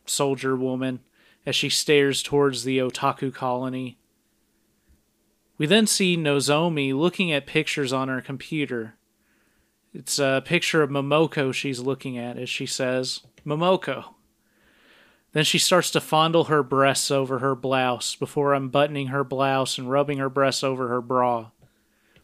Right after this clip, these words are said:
We get cutaways to her and Momoko getting naked and grinding, I believe from the first film. We see Nozomi's breasts out and her continuing to squeeze them and tweak her nipples.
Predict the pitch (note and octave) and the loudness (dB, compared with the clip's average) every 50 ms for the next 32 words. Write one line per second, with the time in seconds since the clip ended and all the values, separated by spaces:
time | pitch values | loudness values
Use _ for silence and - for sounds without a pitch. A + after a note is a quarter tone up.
0 | _ - D3+ D3+ G3+ G3 G3 - - E3 E3 D#3+ D#3+ D#3 D#3 D3+ D3+ D3 - - | _ -4 0 4 4 4 2 2 0 0 2 2 4 4 4 4 4 2 2 -2
1 | - D3 B2+ - - C#3 C#3 C#3+ C#3 C3+ C3+ C3 B2+ B2+ B2+ C3 C3+ C3 - - | -2 -2 -4 -2 0 0 2 2 2 0 -2 -4 -4 -2 0 0 0 0 0 0
2 | C3+ C3 B2+ B2 B2+ C#3 C3+ C3+ C3+ C3+ C3+ B2+ B2+ C3 B2+ - C3+ C3 B2+ A#2+ | 0 0 0 0 2 2 2 2 0 -2 -2 -4 -4 -4 -4 -4 -6 -6 -6 -4
3 | - B2+ B2+ C3 C3 C3 C3 C3+ C3+ C3 C3 B2+ - - - _ _ _ _ _ | -4 -2 0 0 -2 -2 -2 -4 -4 -4 -6 -10 -12 -18 -20 _ _ _ _ _
4 | _ _ C#3+ B2+ C3+ C#3+ D#3+ F3 E3+ D3 - - C#3+ C#3+ C#3 C3+ A#2 - - C3 | _ _ -4 -2 0 2 2 2 2 0 0 0 0 0 0 -4 -8 -6 -4 -4
5 | B2+ B2 - - - - - B2+ A#2+ A#2+ A#2 A#2 A#2+ A2 - _ _ _ _ _ | -2 -2 -2 -4 -6 -6 -6 -6 -4 -4 -4 -6 -8 -10 -16 _ _ _ _ _
6 | _ _ _ _ _ _ _ _ _ _ _ _ _ _ _ _ - C#3 - - | _ _ _ _ _ _ _ _ _ _ _ _ _ _ _ _ -6 -4 0 2
7 | F3+ F3+ E3+ E3 E3 D#3+ C3+ C3 D3+ D3+ D#3 D#3 D#3 D#3 D3+ C#3 A#2+ A#2 - C3+ | 4 4 4 4 2 0 2 2 2 2 2 0 0 -2 -2 -2 -4 -2 0 2
8 | C3+ C3+ C#3 C3+ - - - C#3+ C3+ C3+ - C3+ C3+ C#3 C#3+ C#3 B2 C3 C#3 C3+ | 4 4 4 2 0 0 0 2 2 4 4 4 2 0 -2 -4 -4 -2 -2 -2
9 | - C#3+ B2+ - - C#3+ C#3+ C#3+ C#3+ C#3 C3+ - C3+ - - - F3 F3+ F3+ F3 | -4 -6 -6 -4 -4 -2 -2 -2 -2 -2 -2 -2 0 -2 0 0 0 2 2 2
10 | E3+ - - D#3+ D#3+ D#3+ D#3 D#3 D3+ C#3 C3+ B2+ - - - D3+ C#3+ - D3 C#3+ | 2 0 0 -2 -2 -2 -2 -2 -4 -6 -6 -8 -6 -4 -4 -2 -2 -2 -2 -2
11 | C#3+ C#3+ C#3+ C#3 C#3 - D3+ C#3+ D3 D3 C#3 - - | -2 -2 -2 -4 -4 -4 -4 -6 -4 -6 -8 -10 -10